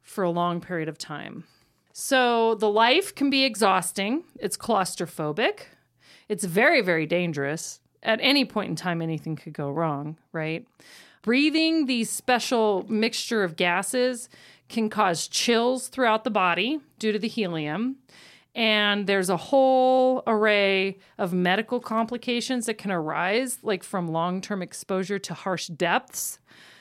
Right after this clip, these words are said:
There's a lot of strict regulations that minimize the risks of these issues, <clears throat> including, like, mandatory diving time off.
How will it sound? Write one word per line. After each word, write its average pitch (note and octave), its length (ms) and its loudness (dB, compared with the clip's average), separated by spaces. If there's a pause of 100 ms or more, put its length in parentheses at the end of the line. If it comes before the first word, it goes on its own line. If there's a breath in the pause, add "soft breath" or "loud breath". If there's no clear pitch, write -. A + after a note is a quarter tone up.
(320 loud breath)
There's G3 420 0
a A3+ 80 0
lot F#3 260 2
of E3 100 -4
strict - 320 -6
regulations D4 1080 0 (960 loud breath)
that A3+ 280 -2
minimize C4+ 760 2 (200)
the G#3+ 120 0
risks A3 480 -2
of G3 160 -4
these G3+ 300 -6
issues, B3 640 -2 (260)
<clears throat> A#3+ 540 -2
including, A3+ 500 0
like, G3 160 -4
mandatory F#3+ 600 -4
diving F#3 340 -4
time F3 260 -8
off. B3+ 460 -2